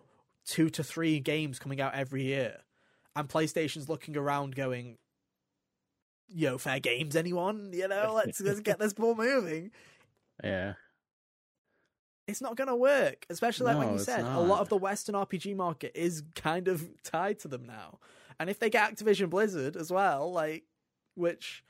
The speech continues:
Speaker 1: everyone, I'm assuming they're going to get at this point, it's like, yeah, cod will still be multi-platform, but it's like,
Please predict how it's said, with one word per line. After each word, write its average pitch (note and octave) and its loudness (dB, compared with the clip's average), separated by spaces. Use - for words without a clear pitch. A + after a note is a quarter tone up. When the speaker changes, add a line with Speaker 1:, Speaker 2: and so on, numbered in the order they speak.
Speaker 1:
everyone, E3 0
I'm D3 -2
assuming E3 -4
they're B2+ 0
going C3+ -2
to B2+ -8
get C3+ 2
at A#2+ -6
this B2 -6
point, A2 -12
it's - -12
like, D#3 -2
yeah, G3 -2
cod F3+ -2
will E3+ 0
still D3+ -2
be C#3+ -6
multi-platform, C3+ -8
but B2 -12
it's C#3+ -10
like, A#2+ -10